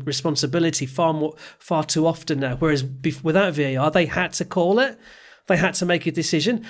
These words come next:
But there were, there were always inconsistencies because it's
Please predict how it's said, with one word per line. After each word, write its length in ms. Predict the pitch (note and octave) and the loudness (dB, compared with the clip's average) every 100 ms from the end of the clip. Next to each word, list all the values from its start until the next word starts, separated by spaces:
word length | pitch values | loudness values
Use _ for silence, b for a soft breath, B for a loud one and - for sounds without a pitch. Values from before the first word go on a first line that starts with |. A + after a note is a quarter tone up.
| B B | B B
But 140 | A3+ | -2
there 80 | B3 | 0
were, 160 | B3+ - - | 0 -2 -2
there 100 | B3 | 2
were 160 | B3+ A#3 - | 2 0 -2
always 720 | C#4 C#4 A3+ F3 D3+ - - _ _ _ _ _ _ _ _ _ - | 0 2 2 2 0 -4 -6 _ _ _ _ _ _ _ _ _ 0
inconsistencies 920 | G3+ F#3 F3+ - F3+ - D3 D3+ C3 | 2 2 0 0 0 0 -2 -2 -4
because 340 | D#3+ - F3+ | -4 -2 0
it's 320 | G3+ - - | 0 -2 -6